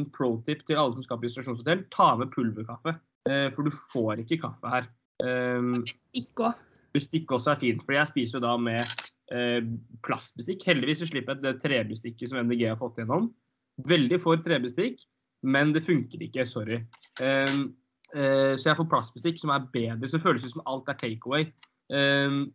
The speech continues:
Speaker 1: men, eh, lunsjen, i går kom lunsjen klokken to,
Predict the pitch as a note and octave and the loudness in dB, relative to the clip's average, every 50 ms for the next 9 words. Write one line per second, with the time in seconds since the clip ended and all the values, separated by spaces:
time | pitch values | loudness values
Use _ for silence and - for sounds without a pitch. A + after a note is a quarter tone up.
0 | _ - D3 D3 D#3 E3 E3+ F3+ F#3 E3+ E3 - _ _ _ _ _ _ D3 D#3 | _ -2 2 4 6 6 6 6 4 2 0 -4 _ _ _ _ _ _ 2 4
1 | D#3 D#3 D#3+ D3+ D3 C3 A#2+ - - A3 G#3+ F3+ - - - B2+ E3 E3+ D#3+ D#3+ | 6 6 6 6 4 4 0 -2 -4 -4 -4 -4 -6 -8 -8 -4 -2 0 2 4
2 | E3 G3 A#3 B3+ - - _ _ _ _ - - F3+ F3 F3+ E3 D3 B2 A#2 A2+ | 4 4 4 2 0 -6 _ _ _ _ 0 0 2 2 4 2 2 0 -2 -6
3 | A2+ D3 C#3+ C#3 C#3+ C3 D3 D3 C#3+ - - F#3+ G#3+ B3 D#4+ | -8 -8 -6 -6 -4 -4 -4 -4 -6 -4 -2 0 2 2 0